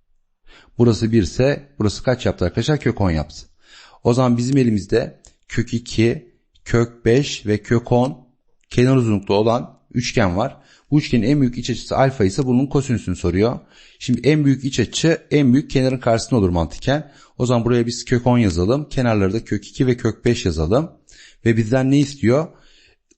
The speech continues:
Kosinüsünü istiyor. O zaman şu açıya da alfa diyelim. Ve burada kosinüs teoremini uygulayarak ne yapabiliriz? Çözüme gidebiliriz. O zaman kök onun karesi ne yaptı? Kök ikinin karesi artı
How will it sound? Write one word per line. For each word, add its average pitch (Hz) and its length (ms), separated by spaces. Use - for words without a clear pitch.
Kosinüsünü 117 540
istiyor. - 280
O 120 40
zaman 123 160
şu 139 180
açıya 127 280
da 139 80
alfa 135 280
diyelim. 78 220
Ve 123 140
burada 147 180
kosinüs 143 400
teoremini 113 320
uygulayarak 131 580
ne 151 80
yapabiliriz? 127 420
Çözüme 117 320
gidebiliriz. 120 540
O 123 120
zaman 131 280
kök 131 220
onun 135 180
karesi 131 760
ne 139 80
yaptı? 139 400
Kök 120 240
ikinin 127 300
karesi 113 760
artı 117 960